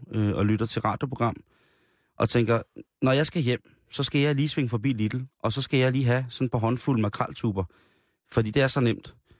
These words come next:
Der vil jeg bare lige oplyse jer om, at I inde på vores, øh, Facebook-side kan finde, hvad hedder det, øh,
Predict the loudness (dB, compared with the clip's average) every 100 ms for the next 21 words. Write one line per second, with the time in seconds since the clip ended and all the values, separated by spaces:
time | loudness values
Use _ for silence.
0 | _ -2 0 2 2 0 2 2 2 0
1 | 0 0 0 -4 0 0 0 0 0 0
2 | -2 -2 0 0 -2 -4 0 0 0 -4
3 | 0 2 2 0 -2 _ _ _ _ _
4 | 0 2 2 2 0 2 2 2 0 -2
5 | -6